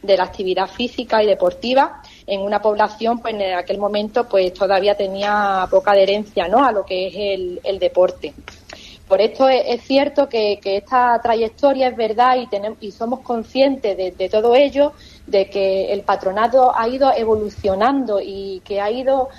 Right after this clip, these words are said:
eh, adquiriendo nuevas instalaciones, nuevas actividades, ha tenido un papel, eh, exitoso, ¿no? Y hay que alabar y yo, desde este equipo de gobierno también alabamos e-, ese trabajo que han hecho, pues, otros equipos de gobierno y, y trabajadores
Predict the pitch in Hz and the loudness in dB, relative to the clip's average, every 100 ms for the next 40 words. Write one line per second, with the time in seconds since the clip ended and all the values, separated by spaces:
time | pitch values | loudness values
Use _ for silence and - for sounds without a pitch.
0 | - - - 214 202 196 196 196 196 196 | -20 -8 -2 0 0 -4 -4 -4 -4 -4
1 | - 208 214 247 262 262 247 226 226 _ | -2 0 2 2 4 4 4 -2 -6 _
2 | _ - _ - - 202 202 208 233 - | _ -20 _ -20 -12 2 2 2 -4 0
3 | 254 254 - 247 233 233 226 233 220 220 | 2 2 -2 0 2 2 -2 -4 -2 0
4 | 214 233 233 262 240 220 220 220 226 220 | 0 -2 -4 -4 0 2 2 2 0 0
5 | 208 220 233 233 226 214 226 247 - - | -2 -2 -4 -2 -2 2 2 2 -2 -20
6 | - - - 214 208 208 - 214 - 190 | -20 -4 2 2 4 2 2 0 -2 0
7 | 214 247 - 185 220 277 226 208 202 208 | 2 2 0 0 2 2 0 0 0 2
8 | 240 233 220 277 - - _ _ - 208 | 2 2 2 0 -2 -16 _ _ -10 -10
9 | 185 208 202 214 196 185 190 196 233 208 | 0 0 0 -2 -2 0 -2 -2 -6 -2
10 | 226 226 214 202 226 262 269 220 202 196 | 0 2 2 2 2 0 0 0 -2 -2
11 | 214 226 214 202 185 208 262 247 208 202 | -4 -2 -2 0 2 2 2 0 -4 -4
12 | 208 214 220 226 214 202 240 247 220 208 | -6 -8 -6 -4 -2 2 2 2 -2 -4
13 | 208 247 262 214 196 190 208 214 214 214 | -2 -6 -4 -4 -4 -2 -2 -2 -2 -6
14 | 220 208 202 185 180 208 254 254 208 196 | -2 0 0 0 2 2 2 0 -4 -4
15 | 202 196 214 202 196 196 185 185 170 214 | -6 -12 -12 -12 -4 0 0 -2 2 4
16 | 277 | 4